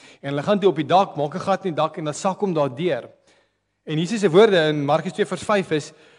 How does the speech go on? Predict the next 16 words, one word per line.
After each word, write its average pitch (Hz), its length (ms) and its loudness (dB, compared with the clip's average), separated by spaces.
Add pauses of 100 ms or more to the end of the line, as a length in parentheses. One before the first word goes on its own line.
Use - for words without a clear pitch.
(280)
"Toe 196 200 0
Jesus 202 280 -2
hulle 170 180 0
geloof 160 680 0 (120)
sien, 110 640 -12 (600)
sê - 160 -8
hy 143 140 -2
vir 143 140 -8
die 139 80 -6
verlamde, 120 560 -6 (480)
'Vriend, 127 380 -6 (800)
jou 117 140 -10
sondes 117 600 -12 (640)
word 120 300 -10
ge-, - 140 -18
vergewe.'" 104 560 -16